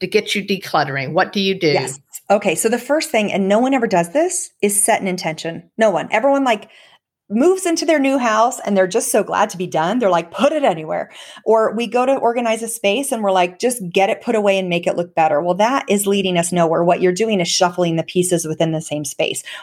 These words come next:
Speaker 2: What you wanna do is take the time to ask yourself three questions. What are the three to five activities I wanna do in this space? How do I want the space to feel?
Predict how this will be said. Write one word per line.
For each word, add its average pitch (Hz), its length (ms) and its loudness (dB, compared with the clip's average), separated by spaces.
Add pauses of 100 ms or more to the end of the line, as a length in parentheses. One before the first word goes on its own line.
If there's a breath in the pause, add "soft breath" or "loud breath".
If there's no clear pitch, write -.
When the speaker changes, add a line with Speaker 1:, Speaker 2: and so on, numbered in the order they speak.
Speaker 2:
What 196 160 0
you 208 100 0
wanna 254 260 2
do 180 240 2
is - 200 0
take 202 220 -2
the 208 60 -4
time 185 260 -2
to - 140 0
ask 170 220 -2
yourself 170 340 -4
three 170 180 -2
questions. - 600 -6 (460 loud breath)
What 185 260 2
are 262 120 2
the 240 120 0
three 202 300 -2
to 269 80 0
five 220 280 2
activities 175 760 -2
I 175 80 2
wanna 165 260 2
do 175 180 2
in 160 100 0
this 160 160 -4
space? - 440 -4 (560 loud breath)
How 196 220 2
do 214 80 4
I 214 100 4
want 202 180 0
the 196 80 -4
space 180 340 -2
to 185 80 -6
feel? 196 640 -4